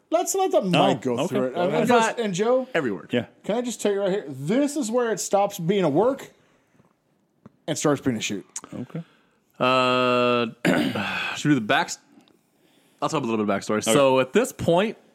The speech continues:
Speaker 3: Bischoff and Hogan have left. They're on a plane, thinking that it all worked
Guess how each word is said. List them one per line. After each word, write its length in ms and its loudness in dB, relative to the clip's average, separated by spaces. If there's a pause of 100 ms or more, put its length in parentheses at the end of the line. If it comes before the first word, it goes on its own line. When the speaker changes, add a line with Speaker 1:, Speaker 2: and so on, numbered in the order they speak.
(320)
Speaker 3:
Bischoff 380 2
and 100 0
Hogan 200 4
have 120 -2
left. 460 -4 (580)
They're 140 0
on 80 2
a 60 2
plane, 540 0 (1000)
thinking 320 0
that 100 4
it 60 -4
all 260 4
worked 340 -2